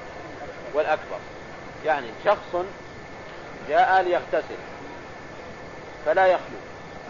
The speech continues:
إما أن ينوي الاغتسال،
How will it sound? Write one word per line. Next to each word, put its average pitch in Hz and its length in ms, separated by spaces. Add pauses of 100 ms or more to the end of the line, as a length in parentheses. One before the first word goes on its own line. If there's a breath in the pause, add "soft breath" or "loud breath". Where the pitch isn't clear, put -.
(800)
إما 190 380
أن 185 140
ينوي 185 340 (2750)
الاغتسال، 170 640